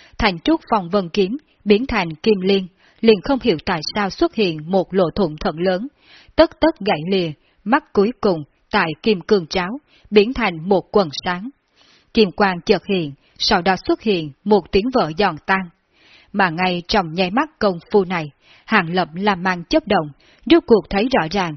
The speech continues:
là vật gì đánh tới. Tam diệm phiến vùng lên, đồng thời nghênh đón vật ấy, trên mặt không khỏi lộ ra vẻ khó có thể tin được. Phạm Nhân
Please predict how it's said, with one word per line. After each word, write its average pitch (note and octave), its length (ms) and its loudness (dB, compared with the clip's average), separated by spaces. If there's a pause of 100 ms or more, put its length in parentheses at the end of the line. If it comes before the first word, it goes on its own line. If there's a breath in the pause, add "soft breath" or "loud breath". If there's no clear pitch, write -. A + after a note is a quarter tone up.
(160)
là G#3 160 4
vật F3 240 -2
gì F#3 160 2 (180)
đánh F#3 240 -2
tới. F#3 180 0 (640 soft breath)
Tam A#3 200 2
diệm E3 180 0
phiến G3 340 0
vùng G#3+ 200 2
lên, F#3+ 260 -2 (340 soft breath)
đồng G3+ 240 2
thời - 240 2 (200)
nghênh F#3+ 180 2
đón F#3 220 0
vật A#3+ 180 0
ấy, F3 200 -2 (420 soft breath)
trên A#3+ 200 2
mặt G3 140 0
không C4 300 -2
khỏi E3+ 200 -2
lộ F3+ 260 0
ra G3 140 -2 (380 soft breath)
vẻ F#3 160 2 (180)
khó F#3 140 2
có D#4+ 160 0
thể A3 160 -4 (180)
tin F3+ 200 2
được. E3 220 -4 (4000)
Phạm F3+ 400 -6
Nhân G#3 260 -4